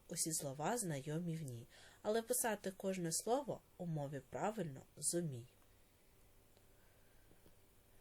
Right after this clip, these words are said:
Сьогодні на уроці ми продовжуємо досліджувати числівники. Буває у місті Запоріжжя, в музеї автомобілів "Фаетон".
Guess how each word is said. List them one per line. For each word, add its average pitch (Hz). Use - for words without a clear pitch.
Сьогодні 302
на 277
уроці 254
ми 208
продовжуємо 214
досліджувати 196
числівники. 117
Буває 262
у 269
місті 202
Запоріжжя, 147
в 117
музеї 147
автомобілів 170
"Фаетон". 156